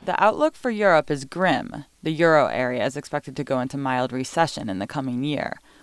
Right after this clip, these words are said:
In developing countries, growth has been strong, even in the face of the global recession,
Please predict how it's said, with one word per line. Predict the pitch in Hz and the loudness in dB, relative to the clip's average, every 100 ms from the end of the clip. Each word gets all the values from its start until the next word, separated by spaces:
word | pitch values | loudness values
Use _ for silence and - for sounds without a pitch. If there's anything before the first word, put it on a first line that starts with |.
| _ | _
In | 233 | 0
developing | 233 247 285 302 147 | 2 4 4 2 -2
countries, | 147 131 127 131 - | -2 -4 -4 -8 -2
growth | 165 156 | 0 2
has | 151 135 | 0 -4
been | 135 | -4
strong, | 135 - 190 147 127 - | -6 -2 2 2 0 -4
even | 175 156 156 | -4 0 0
in | 139 | 0
the | 139 | -2
face | 165 135 - | -2 -4 -6
of | 127 | -10
the | 123 | -6
global | 143 135 127 | -2 -2 -2
recession, | 123 123 156 151 - - 135 | -6 -2 0 0 -2 -10 -14